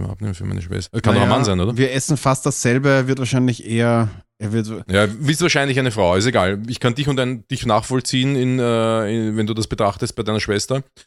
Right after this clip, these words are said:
Speaker 1: Und am Ende des Tages, wenn man nicht eineiige Zwillinge ist, sind,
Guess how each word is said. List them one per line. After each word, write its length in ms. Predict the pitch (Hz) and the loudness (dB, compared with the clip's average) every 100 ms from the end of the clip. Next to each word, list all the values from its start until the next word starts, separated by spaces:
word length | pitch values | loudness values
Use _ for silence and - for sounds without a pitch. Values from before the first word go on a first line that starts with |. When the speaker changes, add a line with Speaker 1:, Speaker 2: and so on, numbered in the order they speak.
| _ - | _ -4
Speaker 1:
Und 100 | 117 | -2
am 80 | |
Ende 260 | 107 123 160 | 0 0 0
des 140 | 147 - | 0 0
Tages, 400 | 104 113 110 107 | 2 2 2 2
wenn 120 | 113 | 0
man 100 | 123 | 0
nicht 160 | 110 | -2
eineiige 560 | 73 110 131 104 117 117 | -4 -2 0 0 0 0
Zwillinge 720 | - 117 135 127 110 104 - _ _ _ _ - | 0 0 0 2 2 2 -2 _ _ _ _ -2
ist, 340 | 101 - - | -2 -2 -2
sind, 420 | 110 117 135 - | 2 2 0 -6